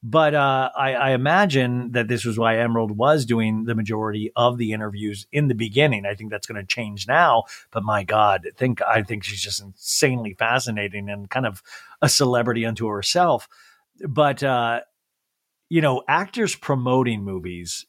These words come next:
is exciting. Like I always, t-, I, I keep saying that of, like, that kid in Kansas that would watch these actors be interviewed on a red carpet. That would be like, "Oh my God, what are they saying?" And I know as I get older, some of that magic is a little lost on me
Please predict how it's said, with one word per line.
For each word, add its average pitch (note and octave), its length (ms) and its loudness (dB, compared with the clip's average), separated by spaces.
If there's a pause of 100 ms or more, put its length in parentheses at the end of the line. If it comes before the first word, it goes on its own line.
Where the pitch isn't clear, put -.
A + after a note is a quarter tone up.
is D#3+ 160 0
exciting. D#3 680 -2
Like C3+ 160 0
I F3+ 100 4
always, F3+ 220 4
t-, - 140 -2
I, C3+ 340 0
I C3+ 80 0
keep G3 320 -6
saying G#3 300 -2
that A#2+ 180 0
of, B2 80 -2
like, B2+ 240 -2 (240)
that D3+ 180 2
kid F3+ 160 0
in F#3+ 100 0
Kansas E3+ 680 -2 (260)
that D3+ 120 0
would E3 100 -2
watch D#3+ 640 2
these D3 380 -4
actors F3 480 0
be C#3 180 -2
interviewed C#3 400 2
on B2+ 140 2
a B2 60 0
red B2 220 2
carpet. C#3+ 480 -2 (380)
That D3 100 4
would C#3+ 120 2
be C3+ 100 -2
like, A#2+ 160 2
"Oh C#3 100 2
my A#2+ 140 -2
God, C3 280 2
what C#3+ 120 -2
are C3+ 40 -4
they C#3 120 2
saying?" C#3+ 360 -2
And A#2+ 100 -2
I B2+ 100 -2
know F3+ 400 0 (240)
as C#3+ 120 2
I D#3+ 100 4
get C#3 180 2
older, D3 400 2
some D#3+ 160 -2
of E3+ 80 0
that C3 160 2
magic B2 580 -2
is A2+ 240 -4
a A#2 80 -4
little B2 320 2
lost B2+ 400 4
on G#2+ 240 -2
me G2+ 320 -6